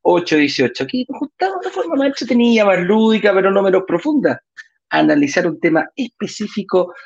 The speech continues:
de la inversión inmobiliaria. Y el,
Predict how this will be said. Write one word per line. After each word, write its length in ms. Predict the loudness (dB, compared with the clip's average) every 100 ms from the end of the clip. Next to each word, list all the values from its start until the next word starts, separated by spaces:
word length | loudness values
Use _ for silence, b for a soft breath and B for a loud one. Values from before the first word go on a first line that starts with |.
| B
de 200 | -4 0
la 180 | 2 0
inversión 760 | 0 -2 0 -2 -2 0 0 -2 0
inmobiliaria. 920 | 2 2 2 2 0 -2 -10 -14 -20 _ _ _
Y 300 | -2 -2 -6 B B B _ _ _
el, 600 | -8 -6 -6 -6 -6 -6